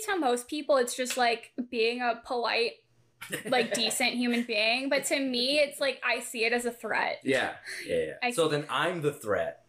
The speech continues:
Speaker 2: You're, you're a little standoffish, but I'm the threat.
Speaker 1: Yeah,
Speaker 2: Yeah, yeah.
Speaker 1: 'cause I'm defensive. Anyway, as I was saying,
Speaker 2: Go on.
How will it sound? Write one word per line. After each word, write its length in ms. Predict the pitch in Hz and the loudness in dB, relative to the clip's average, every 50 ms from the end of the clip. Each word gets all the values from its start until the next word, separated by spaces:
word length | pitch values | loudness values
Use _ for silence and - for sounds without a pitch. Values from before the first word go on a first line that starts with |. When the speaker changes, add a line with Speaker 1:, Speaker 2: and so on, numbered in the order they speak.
| _ _ _ _ _ | _ _ _ _ _
Speaker 2:
You're, 360 | 123 139 170 185 180 156 - - | -2 0 0 2 0 0 -2 -4
you're 140 | 147 147 170 | -2 2 2
a 60 | 180 | 2
little 240 | 170 151 - 170 - | 4 2 2 0 -2
standoffish, 840 | - - 98 98 98 95 104 123 123 - - 76 71 - - - - - | -2 -2 -2 -2 0 2 2 2 2 2 0 -4 -6 -8 -10 -8 -6 -4
but 60 | - | -4
I'm 280 | - 107 107 107 101 | -2 0 -2 -2 -2
the 80 | 87 - | -6 -10
threat. 180 | - - 262 277 | -8 -4 -2 0
Speaker 1:
Yeah, 340 | 277 262 220 - - - - | 0 0 0 -2 -2 -4 -2
Speaker 2:
Yeah, 260 | 117 123 98 - - | -2 -2 -2 0 0
yeah. 160 | - - - | 0 0 0
Speaker 1:
'cause 140 | - 269 254 | 0 -2 -2
I'm 340 | 262 247 240 240 240 220 240 | 0 0 0 0 -2 -4 -6
defensive. 540 | - 240 - 254 240 247 240 247 - - - | -8 -6 -2 0 0 0 0 -2 -6 -8 -4
Anyway, 520 | - 330 381 359 262 - 147 143 143 - - 277 | -2 0 0 0 0 0 0 0 -2 -2 -2 -2
as 160 | 320 381 370 | -2 0 2
I 60 | 302 | 2
was 160 | 247 240 240 | 2 2 2
saying, 300 | - 254 233 214 214 220 | 0 -2 0 -2 -2 -2
Speaker 2:
Go 140 | 233 233 | -2 -2
on. 40 | 202 | -2